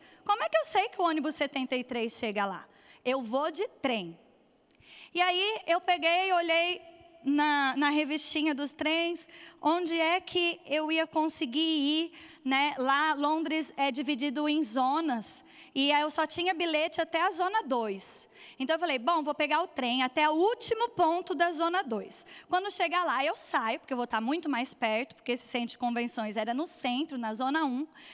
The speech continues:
Falei, "Eu vou pegar um ônibus e vou chegar lá." Beleza. Eu não sei por que na época eu não falava inglês, mas eu peguei o trem, e o abençoado do trem, vum, foi-se embora e não parou.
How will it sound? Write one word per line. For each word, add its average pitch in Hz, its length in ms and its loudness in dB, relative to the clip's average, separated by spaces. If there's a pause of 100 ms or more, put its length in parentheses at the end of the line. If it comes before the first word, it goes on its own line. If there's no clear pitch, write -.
(200)
Falei, 349 260 2
"Eu 359 80 2
vou 370 160 0
pegar 302 340 0
um 370 260 2
ônibus 466 440 -4
e 554 120 0
vou 359 120 2
chegar 370 300 0
lá." 220 260 -2 (640)
Beleza. 220 560 0 (380)
Eu 392 160 4
não 427 140 2
sei 320 160 0
por 359 160 -2
que 320 160 0
na 349 160 2
época 247 320 0
eu 240 140 0
não 240 100 -2
falava 214 380 0
inglês, 349 520 -2
mas 262 200 0
eu 220 80 -2
peguei 240 340 -2
o 349 60 -6
trem, 254 360 -6 (300)
e 370 80 2
o 392 60 2
abençoado 320 680 0
do 302 120 -2
trem, 311 300 2 (380)
vum, 262 1040 2
foi-se 311 380 0
embora 240 400 2
e 254 60 -2
não 247 160 -2
parou. 269 380 -2